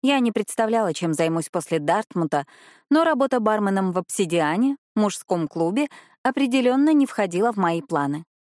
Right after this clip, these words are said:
Однако иногда жизнь подкидывает неприятные сюрпризы, и единственное, что вам остаётся, это продолжать двигаться вперёд. Протягивая мужчине напиток, я изучаю его.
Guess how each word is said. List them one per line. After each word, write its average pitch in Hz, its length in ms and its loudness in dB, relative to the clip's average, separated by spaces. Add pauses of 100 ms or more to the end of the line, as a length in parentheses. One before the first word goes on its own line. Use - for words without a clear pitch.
(760)
Однако 214 420 0
иногда 180 320 0
жизнь 190 320 0
подкидывает 156 640 -4
неприятные 165 560 0
сюрпризы, 180 600 -4 (440)
и 320 60 2
единственное, 262 760 0
что 214 180 -2
вам 190 180 0
остаётся, 196 640 0
это 226 240 -2
продолжать 175 720 0
двигаться 170 460 -2
вперёд. 147 420 -6 (1000)
Протягивая 240 560 2
мужчине 220 400 -2
напиток, 226 460 -2
я 185 160 2
изучаю 165 520 -4
его. 139 260 -8